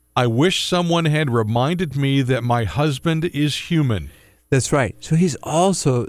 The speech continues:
Speaker 2: the spiritual leader of his family and of his marriage. So if that's the case, that he was supposed to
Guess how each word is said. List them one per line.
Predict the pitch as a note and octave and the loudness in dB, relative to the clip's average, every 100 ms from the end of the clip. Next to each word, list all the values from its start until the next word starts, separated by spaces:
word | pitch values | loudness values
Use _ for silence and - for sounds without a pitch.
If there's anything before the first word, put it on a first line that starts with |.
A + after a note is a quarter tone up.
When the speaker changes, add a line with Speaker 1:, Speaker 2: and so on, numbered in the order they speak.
| - | -2
Speaker 2:
the | A#2+ | -2
spiritual | - D3+ D#3 C#3+ D3 A#2+ | 0 0 0 0 0 2
leader | A#2+ A2+ G#2+ F#2+ - | 2 2 0 0 -4
of | G#2+ | -2
his | G2+ F#2 | -2 -2
family | C3+ D#3+ C3+ F#2 F#2+ _ - | -2 -2 -2 -6 -14 _ -6
and | A2+ A2+ | 0 0
of | G2+ | 0
his | G2+ G2 | 0 0
marriage. | B2+ E3 G2 - _ _ _ _ _ _ _ _ _ | -2 -2 -6 -16 _ _ _ _ _ _ _ _ _
So | - D3+ C#3 - - - - | 2 2 2 -2 -12 -6 -2
if | C#3+ | 2
that's | F#3 F3+ - | 2 0 -2
the | |
case, | - F#3+ A#3 D3 A#2+ - _ _ _ _ _ | -2 0 2 2 0 -8 _ _ _ _ _
that | C3 D#3+ C#3+ - | -2 0 0 -4
he | - F#3+ | -6 0
was | G#3 - | 0 0
supposed | - F3+ - | 0 0 0
to | D#3+ D3+ C#3+ | 2 2 2